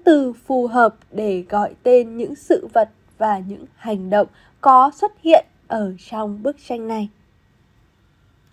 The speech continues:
Như vậy, trong bức tranh này, chúng ta có thể quan sát thấy hình ảnh ở phía bên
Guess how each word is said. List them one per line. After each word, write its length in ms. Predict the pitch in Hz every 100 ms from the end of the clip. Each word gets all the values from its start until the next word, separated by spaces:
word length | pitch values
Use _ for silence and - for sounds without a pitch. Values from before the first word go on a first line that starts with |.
| _ _ _ _ _ -
Như 160 | 339
vậy, 260 | 339 302 262 - _ _
trong 300 | - 254 240
bức 160 | 285 320
tranh 220 | 277 262
này, 240 | 247 233 208 _ _ _
chúng 300 | 254 214 208
ta 280 | 269 262 254
có 160 | 208 196
thể 220 | - 262 196
quan 220 | - 226
sát 220 | 214 269 302
thấy 340 | 240 226 226 294 _ _
hình 240 | - 294 254
ảnh 280 | 247 226 202 _ -
ở 240 | 240 202 190 _
phía 340 | 220 208 214
bên 240 | 233 269